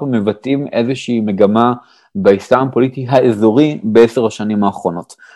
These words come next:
שמה שאנחנו בעשור הזה, מאז האביב הערבי, למעשה של התרחקות, אה, אזורית כמעט גורפת של, אה, מפלגות, גופים, אה, אגודות אסלאמיסטיות, מהמותג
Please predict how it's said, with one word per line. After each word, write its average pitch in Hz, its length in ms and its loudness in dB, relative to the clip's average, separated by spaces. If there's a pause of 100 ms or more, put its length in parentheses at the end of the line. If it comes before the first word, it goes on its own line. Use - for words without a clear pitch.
שמה 143 300 0
שאנחנו 156 320 -2
בעשור 135 420 4
הזה, 117 300 2
מאז 110 260 0
האביב 113 320 0
הערבי, 120 400 0 (360)
למעשה 113 560 0
של 120 200 0
התרחקות, 113 840 0 (340)
אה, 110 420 0
אזורית 120 560 2
כמעט 139 340 -4
גורפת 147 600 0 (360)
של, 113 460 2 (100)
אה, 104 380 4 (160)
מפלגות, 123 680 0
גופים, 117 840 -2
אה, 104 120 -4
אגודות 120 560 0
אסלאמיסטיות, 151 640 -2
מהמותג 117 1500 -2